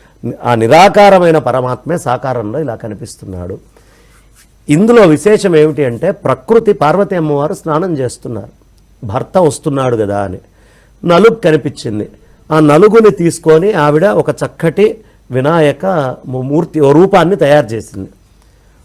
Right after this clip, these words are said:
వాళ్ళ తండ్రి గారు ఆమెకి గణేశ మంత్రాన్ని చెప్పారు. ఆ మంత్రం అంటే హిమవంతుడు,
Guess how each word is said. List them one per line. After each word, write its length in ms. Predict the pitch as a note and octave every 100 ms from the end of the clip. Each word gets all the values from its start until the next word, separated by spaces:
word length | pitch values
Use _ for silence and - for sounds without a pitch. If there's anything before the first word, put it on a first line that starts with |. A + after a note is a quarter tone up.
| -
వాళ్ళ 260 | C#3 F3 E3
తండ్రి 460 | - D3+ F#3+ A#3+
గారు 420 | A3+ A3 F#3+ C#3+ F3
ఆమెకి 300 | D#3+ E3 C#3+
గణేశ 420 | C3 E3 A3 G#3+
మంత్రాన్ని 580 | F#3 D#3+ C#3+ C3+ C3+ F#3+
చెప్పారు. 420 | D3+ - G#2+ F2+ _ _ _ _ _ _ _ -
ఆ 240 | D3 D#3
మంత్రం 440 | C3+ B2+ F#3+ A3 E3+
అంటే 160 | D3+
హిమవంతుడు, 600 | D#3 D3 F3 D#3 A#2 G#2